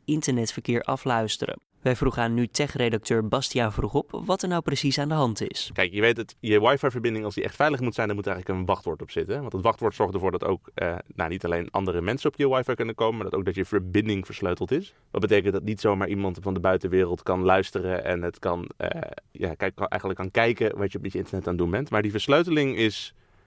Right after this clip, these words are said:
Speaker 2: niet zozeer gekraakt, maar omzeild. Dus het betekent dat mensen met een bepaalde truc, eh, ja, toch zelfs op je beveiligde wifi kunnen meeluisteren naar wat voor sites je bezoekt. Ik moet daarbij wel zeggen, ze hebben eigenlijk alleen toegang tot, eh, bezoeken aan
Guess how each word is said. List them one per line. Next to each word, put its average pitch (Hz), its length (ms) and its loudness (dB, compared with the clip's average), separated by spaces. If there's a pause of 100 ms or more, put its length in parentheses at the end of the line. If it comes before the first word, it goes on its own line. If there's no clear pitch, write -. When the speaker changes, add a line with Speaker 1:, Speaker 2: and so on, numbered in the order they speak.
(120)
Speaker 2:
niet 127 200 0
zozeer 120 320 4
gekraakt, 147 680 -2
maar 117 280 0
omzeild. 92 720 0
Dus 95 100 -10
het 101 100 -14
betekent 107 360 2
dat 101 100 2
mensen 107 280 -2
met 95 80 0
een 95 80 -4
bepaalde 104 580 4
truc, 143 320 2
eh, 107 380 2 (280)
ja, 98 160 2 (100)
toch - 220 -2 (140)
zelfs 123 220 4
op 113 120 0
je 117 80 -4
beveiligde 127 460 2
wifi 120 400 2
kunnen 104 280 -2
meeluisteren 123 560 2
naar 107 160 4
wat 104 160 2
voor 107 100 -2
sites 120 280 -2
je 98 60 -2
bezoekt. 90 380 -4
Ik - 80 -18
moet 101 100 2
daarbij 104 240 8
wel 107 120 6
zeggen, 104 400 2
ze 101 220 0
hebben 98 180 4
eigenlijk 113 260 -2
alleen 127 340 2
toegang 127 440 0
tot, - 280 -2
eh, 107 240 0
bezoeken 107 460 2
aan 98 220 -2